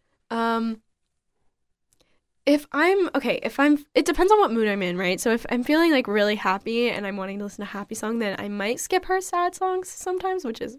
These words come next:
I mean, most of her songs are sad. But, um,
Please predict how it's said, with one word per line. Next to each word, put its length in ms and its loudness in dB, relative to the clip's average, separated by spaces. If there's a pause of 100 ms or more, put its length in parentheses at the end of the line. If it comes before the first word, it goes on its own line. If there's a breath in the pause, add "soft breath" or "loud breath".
I 60 -10
mean, 180 -8
most 160 -8
of 60 -12
her 80 -12
songs 240 -10
are 40 -10
sad. 220 -12 (500 loud breath)
But, 280 6
um, 320 6